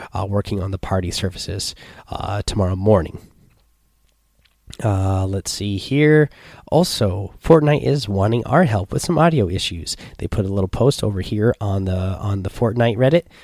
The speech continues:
uh, saying, uh, "We need your help with audio bugs. We need your help identifying bugs, uh, and areas of improvement, if, and areas improvement, of improvement with audio. A great way to generate reports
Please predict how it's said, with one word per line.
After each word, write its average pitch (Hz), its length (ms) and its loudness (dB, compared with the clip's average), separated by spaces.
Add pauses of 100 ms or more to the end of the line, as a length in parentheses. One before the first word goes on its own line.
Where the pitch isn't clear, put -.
(260)
uh, 95 440 -4
saying, 98 640 -2 (320)
uh, 101 160 -2
"We 98 120 -2
need 123 180 0
your 123 80 6
help 107 240 0
with - 220 0
audio 151 260 4
bugs. 90 500 -6
We 110 120 -2
need 117 180 -2
your 131 60 2
help 156 260 2
identifying 98 720 -4
bugs, 135 420 2 (560)
uh, 95 380 -6 (340)
and 98 340 -2
areas 107 400 2
of - 180 -2
improvement, 104 420 -2 (260)
if, 107 220 -4 (340)
and 123 440 0 (220)
areas 123 400 2
improvement, 110 1120 -4 (180)
of 160 120 0
improvement 104 560 -2
with 98 300 -2
audio. 95 480 -4 (560)
A - 100 -6
great 139 280 2
way 120 100 0
to - 160 -10
generate 147 380 0
reports - 560 -6